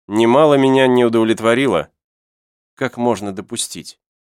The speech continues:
что этот несчастный написал записку и бросил бутылку в море, но не сохранил об этом ни малейшего воспоминания?"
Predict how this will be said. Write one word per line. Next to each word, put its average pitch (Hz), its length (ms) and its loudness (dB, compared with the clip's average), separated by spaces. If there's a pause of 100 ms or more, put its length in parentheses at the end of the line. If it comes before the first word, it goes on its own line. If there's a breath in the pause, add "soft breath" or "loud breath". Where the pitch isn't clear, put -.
(120)
что - 200 -10
этот 92 180 -8
несчастный 101 560 -4
написал 98 420 -4
записку 95 540 -8
и 95 60 -6
бросил 104 420 -4
бутылку 98 440 -6
в 85 60 -16
море, 101 460 0 (480)
но 92 140 -4
не 104 120 0
сохранил 95 540 -4
об 104 160 -2
этом 113 320 0
ни 110 100 2
малейшего 95 680 -2
воспоминания?" 101 800 -6